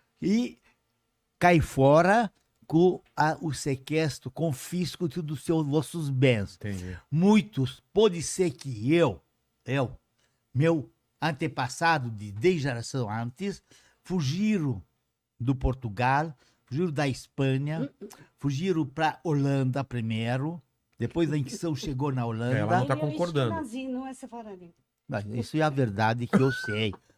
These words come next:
Speaker 1: Eu conheço bem, que eu, eu pesquisei minha genealogia de onde eu vim.
Speaker 2: Ah, é?
Speaker 3: Você
Speaker 1: É.
Speaker 3: é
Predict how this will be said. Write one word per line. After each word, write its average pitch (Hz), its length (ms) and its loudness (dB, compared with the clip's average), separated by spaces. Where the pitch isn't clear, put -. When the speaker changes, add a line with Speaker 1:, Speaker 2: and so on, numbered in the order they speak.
Speaker 1:
Eu 113 100 0
conheço 120 480 -2
bem, 117 320 0
que - 160 -8
eu, 104 160 -2
eu 120 280 2
pesquisei 156 760 4
minha 139 240 4
genealogia 107 760 -2
de 104 120 -2
onde 117 160 -2
eu 123 120 2
vim. 110 420 0
Speaker 2:
Ah, 104 160 -4
é? 131 180 -2
Speaker 3:
Você 220 220 -4
Speaker 1:
É. 127 340 4
Speaker 3:
é - 120 -18